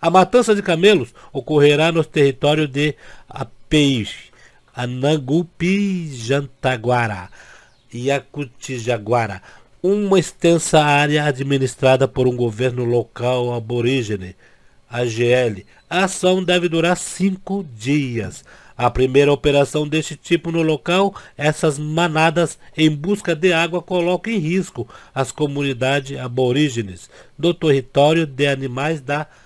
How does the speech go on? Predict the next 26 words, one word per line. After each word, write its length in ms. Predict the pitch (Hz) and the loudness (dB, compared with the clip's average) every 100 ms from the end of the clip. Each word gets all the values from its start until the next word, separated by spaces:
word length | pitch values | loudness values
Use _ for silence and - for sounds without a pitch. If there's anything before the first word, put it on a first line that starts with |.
| _ _ | _ _
api, 500 | 131 - 147 139 98 _ _ - - _ _ _ | -10 -6 -4 -4 -6 _ _ -20 -20 _ _ _
aplicou 640 | - - 123 117 - 170 180 | -14 -10 -10 -8 2 6 6
o 60 | |
Comitê 460 | 185 175 175 - 180 | 6 4 2 6 6
Executivo 680 | 175 160 165 160 - 170 | 6 4 -2 -6 0 0
dos 120 | 165 156 | 2 -2
Territórios 600 | 170 156 - 151 156 143 | 0 0 2 2 2 0
da 120 | 147 | -4
pai 360 | - 147 151 - - - | 0 0 -2 -6 -18 -4
em 260 | 139 139 | -2 0
um 140 | 147 156 - - | -2 -6 -12 -4
comunicado. 1500 | 147 143 135 139 131 131 117 - _ - - 110 98 92 - _ _ _ - - - | -4 -4 -8 -10 -12 -14 -18 -20 _ -10 -4 -2 -4 -12 -20 _ _ _ -20 -8 2
Água 280 | 190 202 | 4 4
contaminada. 920 | 202 202 196 196 185 170 170 147 120 | 4 4 6 6 6 4 2 2 -2
O 60 | 139 | -2
Ministério 540 | 175 196 196 208 208 | 0 0 0 4 4
do 40 | 202 | 6
Meio 140 | 202 | 2
Ambiente 260 | 185 185 180 | 4 4 2
Estadual, 580 | - 160 147 165 185 - - - | 0 -2 0 0 0 -4 -12 -4
que 100 | 170 | 0
defende 440 | 160 147 185 196 | 0 2 2 2
o 40 | 202 | 0
sacrifício 800 | - 165 151 - 160 151 - 135 | -2 -4 -4 -4 -4 -4 -4 -6
dos 360 | 123 175 - | -2 -2 -2
camelos, 580 | - 117 156 156 107 | -6 -6 -2 -4 -6